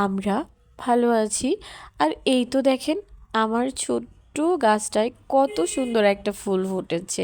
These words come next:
এই গাছটা তো সেদিন এনে লাগিয়েছিলাম, আর এর মধ্যেই আলহামদুলিল্লাহ অনেক সুন্দর ফুল ফুটেছে। আর এই পাশে আমার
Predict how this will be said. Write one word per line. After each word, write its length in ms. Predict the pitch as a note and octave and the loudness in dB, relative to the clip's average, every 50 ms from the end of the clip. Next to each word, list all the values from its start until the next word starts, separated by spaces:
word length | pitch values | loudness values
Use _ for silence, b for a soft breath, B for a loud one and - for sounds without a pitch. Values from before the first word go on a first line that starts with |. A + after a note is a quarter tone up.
| F3 - G3+ | 0 2 2
এই 80 | G#3+ G3 G#3 | 2 2 2
গাছটা 260 | G#3+ G#3+ - - B3+ B3 B3+ | 0 -2 0 -2 -2 -2 -2
তো 40 | D#4+ D#4 - | -2 -2 0
সেদিন 340 | - B3 A#3 G#3+ A3+ A#3+ A3+ A3+ | 0 0 0 0 0 -2 0 0
এনে 140 | A3 G#3+ G#3+ G#3 G#3+ G3 | 0 0 0 2 2 2
লাগিয়েছিলাম, 640 | F#3+ F#3+ F#3+ G3+ A3 A#3 A3+ - - A3 G3+ F#3+ F#3+ C#4+ | 2 2 0 0 0 0 0 -2 -2 -2 0 2 4 6
আর 80 | C#4+ B3+ A#3 A3 | 6 8 8 8
এর 100 | A3 A3+ B3+ B3+ | 8 8 6 4
মধ্যেই 440 | C4 C4+ C4+ A3+ A3 A#3 C#4+ D4+ E4+ F4+ D4 G#3+ A3 | 4 4 2 2 2 4 4 4 6 6 4 4 4
আলহামদুলিল্লাহ 800 | A3 G3+ G#3 A3+ C4 C4+ B3 B3 A#3 G#3 G3+ G3+ G3+ G#3+ C4 D4 - - B3 B3 | 2 0 0 0 2 2 2 2 2 2 0 0 0 0 0 0 0 0 2 2
অনেক 220 | B3 B3+ C#4 C4+ - - - | 2 2 0 0 -2 -4 -4
সুন্দর 380 | A#3 A3+ A3+ A3 G#3+ G#3+ A3+ A#3 A3+ - - | -2 -2 0 0 0 0 0 -2 -2 -6 -8
ফুল 200 | - - A#3 A#3+ A3+ | -6 -4 -4 -4 -4
ফুটেছে। 520 | - B3+ B3 A3 F#3+ F3 F#3 - - - C4+ D#4 - _ - D4+ | -4 -4 -4 -4 -4 -6 -6 -6 -4 -4 -4 -4 -2 _ 2 2
আর 60 | D4+ - - - B3 | 2 0 0 0 2
এই 100 | A#3+ B3 A#3+ - | 2 2 0 -2
পাশে 260 | C4 C4 - - D#4 D#4 D#4+ | -4 -2 -2 0 0 2 2
আমার 160 | D#4 D#4 D#4 | 2 2 2